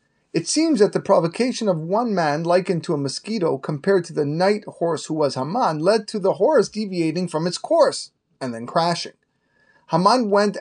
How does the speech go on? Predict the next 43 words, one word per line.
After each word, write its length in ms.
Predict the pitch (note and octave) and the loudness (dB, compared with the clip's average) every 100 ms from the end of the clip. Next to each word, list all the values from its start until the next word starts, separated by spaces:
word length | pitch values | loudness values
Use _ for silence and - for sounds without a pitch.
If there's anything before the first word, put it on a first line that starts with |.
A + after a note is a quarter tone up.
| - | -2
after 360 | E3+ F#3 - F3 | -2 0 -2 -2
his 220 | F3+ - | -2 -2
heart 360 | F#3 - - _ | 0 0 -4 _
and 220 | D#3 D#3+ | -2 0
not 280 | E3+ F#3+ F#3 | 2 2 0
after 320 | E3 C#3 - | -2 -4 -6
common 360 | C3+ - C3+ B2 | -8 -4 -4 -6
sense, 540 | - F3+ D3 - - - _ _ _ _ _ - | -6 -4 -4 -8 -16 -16 _ _ _ _ _ -14
and 100 | C3 | -6
he 80 | C3 | -2
was 180 | C#3 - | -2 0
hung 220 | F#3 E3 | -2 -2
for 220 | - - | -6 -14
it. 160 | - _ _ _ _ _ _ - | -16 _ _ _ _ _ _ -10
The 60 | B2+ | -6
Midrash 340 | B2 D#3+ F#3 | 0 2 2
tells 340 | - G3 F3 | 4 4 4
us, 300 | B2+ - - _ _ _ - | 0 -10 -16 _ _ _ -8
"And 140 | B2+ | -6
Haman 500 | B2+ C#3+ E3+ G3 G#3 | -2 2 4 4 2
came, 480 | G3 G3 F#3 C3 - _ | 2 2 2 -2 -6 _
and 120 | - C#3+ | -4 -2
the 120 | D3 | -2
king 260 | - G#3+ | -2 -2
said 240 | F#3+ G#3 G3 | 0 0 2
unto 240 | G3+ F#3+ | 0 0
him, 140 | F3 D#3+ | -2 2
'What 320 | D#3+ B3+ B3+ | 4 2 2
shall 240 | - G#3+ | 2 4
be 180 | F#3 G3+ | 2 -2
done 340 | E3 G#3+ A3+ G3+ | 0 2 2 0
to 100 | G3+ | 0
the 100 | F#3+ | 0
man 440 | F#3 G#3+ G#3+ G3+ | 0 0 2 2
whom 180 | F3+ F#3+ | 0 0
the 120 | E3+ | -2
king 260 | E3+ G#3 G3 | -2 -2 0
delights 420 | F3 F#3 F#3 - | 2 2 2 -2
to 120 | - | -6
visit?' 420 | D#3 G3+ D#3+ - _ _ _ _ _ _ _ _ - | 4 6 6 -4 _ _ _ _ _ _ _ _ -14
And 120 | A#2+ | -10
Haman 420 | B2+ C#3 F#3+ G3+ | -2 2 4 2
said 560 | - G3+ G#3 B3+ C#4+ | 4 8 10 10 8